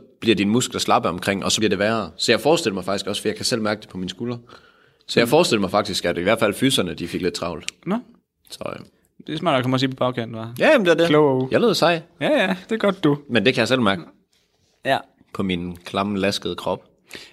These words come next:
Speaker 2: Jeg læser også, ja, det her, det er overhovedet ikke en nyhed, jeg havde tænkt mig at tage med, men den er faktisk rimelig god i forhold til det, du siger, ikke?
Speaker 1: Mm.
Speaker 2: At, øh, et eller andet sted i England,
Speaker 1: Mm.
Speaker 2: der er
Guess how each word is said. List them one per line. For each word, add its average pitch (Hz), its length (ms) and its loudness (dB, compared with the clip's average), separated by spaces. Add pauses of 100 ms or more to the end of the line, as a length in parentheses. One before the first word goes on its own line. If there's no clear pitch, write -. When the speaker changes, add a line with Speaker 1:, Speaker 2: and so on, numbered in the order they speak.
(120)
Speaker 2:
Jeg 139 220 4
læser 151 240 4
også, 143 100 2 (180)
ja, 143 60 -2
det 131 100 2
her, 147 80 8
det 139 40 6
er 139 60 6
overhovedet 135 260 6
ikke 120 100 0
en 120 100 0
nyhed, 135 160 6
jeg 113 100 8
havde 113 60 4
tænkt 135 180 2
mig 107 40 2
at 101 60 -2
tage 110 100 -4
med, 131 180 4
men 120 140 2
den 107 220 -6
er 101 80 -10
faktisk 110 260 0
rimelig 123 220 2
god 123 160 0
i - 40 -8
forhold 110 160 0
til 107 80 -12
det, 110 80 -6
du 113 40 -4
siger, 117 220 0
ikke? 110 160 -4
Speaker 1:
Mm. 139 160 -4 (520)
Speaker 2:
At, 117 220 4
øh, 117 120 4
et - 480 -8
eller 143 140 2
andet 135 120 2
sted 147 260 4
i 139 220 2
England, 127 320 2 (800)
Speaker 1:
Mm. 127 160 -8 (720)
Speaker 2:
der 156 240 0
er 156 380 2